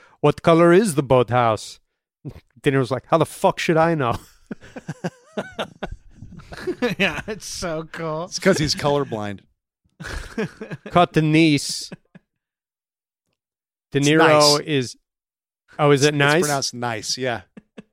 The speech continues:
Speaker 3: <laughs> Just
Speaker 1: The
Speaker 3: like it
Speaker 1: city's so
Speaker 3: sounds.
Speaker 1: nice, they called it Nice.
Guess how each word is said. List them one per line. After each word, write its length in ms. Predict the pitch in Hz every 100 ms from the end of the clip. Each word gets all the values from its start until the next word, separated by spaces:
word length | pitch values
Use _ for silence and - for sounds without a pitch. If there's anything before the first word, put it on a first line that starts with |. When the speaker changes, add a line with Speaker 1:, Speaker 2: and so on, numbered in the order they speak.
| _ _
Speaker 3:
<laughs> 60 | - _ - _ - - - _ _ _ - -
Just 180 | 165 -
Speaker 1:
The 60 | 190
Speaker 3:
like 60 |
it 20 | 190
Speaker 1:
city's 140 | 190
so 80 | 170
Speaker 3:
sounds. 260 | 202 202 190
Speaker 1:
nice, 300 | 208 233 -
they 140 | 160
called 340 | - 175 180
it 100 | 196
Nice. 580 | 190 180 139 - - -